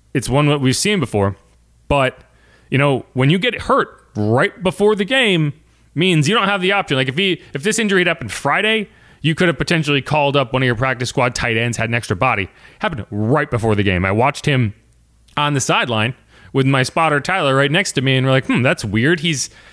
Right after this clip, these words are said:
during the national anthem, during the introductions, he's out there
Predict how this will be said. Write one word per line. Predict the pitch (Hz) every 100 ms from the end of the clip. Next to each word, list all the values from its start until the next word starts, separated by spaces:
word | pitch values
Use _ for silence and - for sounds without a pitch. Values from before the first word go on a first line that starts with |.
| -
during | 170 214 196 170 -
the | 147
national | 147 165 185 165 185
anthem, | 175 120 107
during | 160 160
the | 147 147
introductions, | 180 143 208 - 110 92
he's | 175 180
out | 190 -
there | 170 135